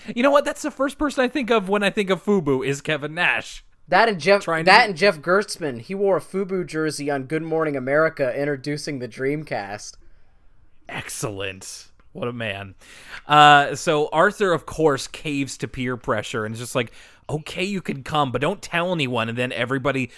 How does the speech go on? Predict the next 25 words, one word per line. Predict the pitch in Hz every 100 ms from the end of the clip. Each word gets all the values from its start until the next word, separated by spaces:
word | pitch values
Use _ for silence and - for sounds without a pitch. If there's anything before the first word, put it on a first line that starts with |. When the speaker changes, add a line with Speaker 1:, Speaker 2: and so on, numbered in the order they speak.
| - -
Speaker 1:
runs | 113 135 160 170
around | 165 160 156
the | 147
playground, | 156 147 131 135 120 120
again, | 110 139 131
chanting | 120 - 139 131 131 117
"Party," | - 143 156 120 98 - - -
and | 117
if, | 110 107 -
and | 123
it's | 117 -
impossible | 117 107 - 160 - 131 113
to |
keep, | 107 131 117 - 175 139 -
to, | - 127 117 _ _ - - -
uh, | 113 110
keep | - 151
a | 139
lid | 165
on | 147 117
it | 107
that, | 120 92
at | 107
that | 117 110
point. | - 113 107